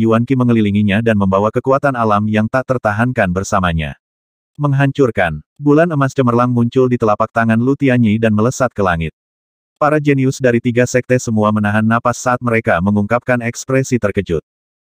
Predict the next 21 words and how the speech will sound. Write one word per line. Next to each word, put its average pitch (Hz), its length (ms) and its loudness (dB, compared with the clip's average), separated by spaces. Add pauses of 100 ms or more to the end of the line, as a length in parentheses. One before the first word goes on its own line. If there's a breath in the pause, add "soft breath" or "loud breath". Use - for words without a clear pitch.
(120)
Langkah 143 320 2
Lu 147 160 0
Tianyi 143 320 2
saat 120 240 0
itu 123 240 0
memiliki 120 420 0
kekuatan 110 400 0
untuk 117 220 -4
dengan 113 260 0
mudah 113 300 0
menghancurkan 113 640 0
sebuah 110 320 -2
desa 107 400 0
dan 104 180 0
bahkan 110 300 -2
aura 113 400 0
dari 101 240 0
mata 127 340 0
surga 107 400 -2
ditekan. 82 460 -4 (580)
Su, 120 560 0